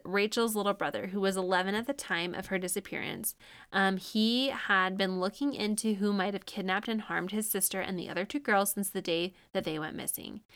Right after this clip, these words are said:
He apparently met a man in nineteen ninety-nine named J-, Dan James, and Dan James approached Rusty because apparently Dan had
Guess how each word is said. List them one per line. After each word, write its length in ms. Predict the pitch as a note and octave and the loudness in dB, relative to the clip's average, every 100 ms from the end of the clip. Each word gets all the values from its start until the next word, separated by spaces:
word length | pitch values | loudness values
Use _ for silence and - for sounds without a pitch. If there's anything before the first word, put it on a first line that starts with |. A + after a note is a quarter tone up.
| - - - - | -20 -20 -20 -6
He 320 | - B3 C#4+ | 2 4 4
apparently 480 | C#4+ C4 B3+ A3+ G#3+ | 2 0 0 0 0
met 360 | F#3+ G#3 - | 2 0 2
a 60 | D4 | 2
man 640 | A#3+ G#3+ G3+ - - - | 4 4 2 0 -4 -4
in 200 | - G#3 | 0 2
nineteen 380 | G3 G3 A#3 C4 | 2 0 -2 0
ninety-nine 520 | C4 C4 A#3 F#3+ F#3+ | 0 2 2 2 2
named 380 | F#3 F3+ F3 F3 - - | 0 -2 -4 -6 -12 -12
J-, 300 | - F3+ - _ - | -2 -2 -2 _ 2
Dan 380 | G3+ G#3 G#3+ G3+ | 6 6 6 2
James, 580 | F3 C#3 - - - - - - - | -2 -4 -8 -4 -4 -6 -18 -8 0
and 240 | G#3 G3+ | 0 2
Dan 320 | A#3 C4 D#4 | 2 4 4
James 420 | C4+ A#3 A3+ A3 - | 4 4 2 0 -4
approached 680 | G#3 - - C4 D4 - - | -12 -14 2 4 4 2 2
Rusty 400 | F#3+ F#3+ - F#3+ | 2 2 -4 -4
because 240 | G3+ G3+ | -4 -6
apparently 420 | F#3+ - C4+ C#4+ A#3 | -6 -6 -6 -4 -2
Dan 360 | - F3 G3 | -2 0 0
had 120 | G3 | -2